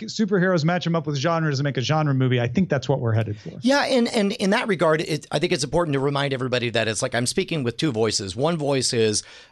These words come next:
Speaker 2: uh, for all of humanity, I love all of the cross-pollination we can get as far as storytelling. Uh, the closer we feel to all cultures, blah, blah, blah, is great. Uh, but, but as a Marvel fan, I,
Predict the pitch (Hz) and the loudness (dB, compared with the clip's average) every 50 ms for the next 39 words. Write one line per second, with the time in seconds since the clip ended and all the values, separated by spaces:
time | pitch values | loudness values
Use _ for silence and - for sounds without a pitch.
0 | _ - 139 127 123 113 107 - - - 151 143 143 - 175 185 196 185 - - | _ -2 0 0 2 0 -2 -4 -4 -2 -2 -2 0 0 2 2 2 2 0 -2
1 | 185 175 151 151 151 143 131 113 110 107 104 113 123 139 160 160 151 139 127 117 | -2 -2 0 0 0 0 0 0 0 0 0 -2 -2 0 0 2 4 4 2 2
2 | 107 - - - - 143 147 156 131 127 123 - 151 135 123 - - 127 120 110 | 0 -4 -6 -4 -2 0 0 0 0 -2 -4 -2 -2 -2 -2 -2 -2 -2 -2 -2
3 | 113 - - - 143 131 127 123 123 120 - - 127 117 113 113 - 143 131 - | -4 -6 -4 -2 0 0 2 0 0 0 -2 -2 -4 -4 -6 -6 -6 -8 -6 -6
4 | 120 117 113 117 117 117 - - 143 120 - - 139 131 123 113 - - 143 131 | -4 -2 -2 -2 -2 -2 -4 -6 -6 -6 -4 -2 -2 -2 -2 -2 -2 -2 -2 -2
5 | 123 123 139 131 123 110 110 107 107 - - - - - - 147 131 117 117 110 | -2 -2 -2 -2 -2 -2 -4 -6 -8 -10 -12 -18 -16 -6 -2 0 0 0 0 -2
6 | 120 - - 180 175 175 - 170 160 131 127 127 117 - 160 143 131 131 127 - | -4 -4 -2 0 0 0 0 -2 -2 -2 -2 -2 -2 0 0 2 2 0 0 -2
7 | 131 123 131 143 131 - 135 127 117 - 120 123 113 104 104 120 127 120 101 101 | 0 0 2 0 0 0 0 -2 -2 -2 -2 -4 -4 -4 -4 -4 -4 -4 -4 -4
8 | 98 101 104 95 90 - - 170 160 - - - - - - - - 151 139 135 | -4 -4 -4 -4 -4 -2 -2 -2 -2 -4 -8 -16 -20 -20 -10 -4 0 2 2 2
9 | 127 120 120 156 147 139 - 131 143 139 135 - 151 156 156 - 143 135 131 123 | 2 0 0 0 0 0 0 0 -2 -2 0 0 0 2 2 2 2 0 0 0
10 | 123 135 139 143 147 151 160 170 160 143 143 139 127 - - 165 160 165 151 135 | 0 -2 -2 0 0 2 2 2 2 2 0 0 0 -2 -2 -2 0 0 0 0
11 | 117 107 104 101 107 117 139 135 - - - - - - _ - - 135 135 123 | 0 0 0 0 0 0 0 -2 -4 -8 -20 -20 -20 -18 _ -4 -2 -2 0 0
12 | 123 123 123 120 - | -2 -2 -4 -8 -10